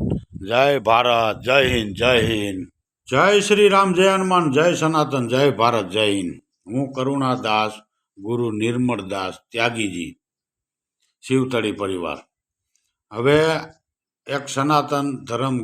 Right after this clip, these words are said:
ગ્રુપ હાલે છે, એમાં હું જોડાયેલો હતો, ત્રણ, સાડા ત્રણ મહિના થયા. એમાં મેરામણભાઈ આહિરે જોડાયેલા હતા. હવે મારે એમાં એવું કો-,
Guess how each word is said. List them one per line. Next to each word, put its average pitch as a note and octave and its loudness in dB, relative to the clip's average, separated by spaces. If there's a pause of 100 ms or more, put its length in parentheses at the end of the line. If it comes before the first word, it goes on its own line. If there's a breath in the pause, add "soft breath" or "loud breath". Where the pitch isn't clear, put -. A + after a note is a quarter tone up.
ગ્રુપ C3+ -2
હાલે G#2+ -2
છે, A#2+ -4
એમાં A#2+ -2
હું A2+ -4
જોડાયેલો B2+ 2
હતો, A2 -4 (140)
ત્રણ, A2 -8
સાડા G#2+ -2
ત્રણ G#2 -4
મહિના G2 -2
થયા. B2+ -8 (280 loud breath)
એમાં A#2 -6
મેરામણભાઈ B2 -2
આહિરે C3+ 2
જોડાયેલા G#2 -2
હતા. A2+ -6 (840 soft breath)
હવે C3 0
મારે C3 2
એમાં C#3+ 0
એવું D3+ 2
કો-, C3 -10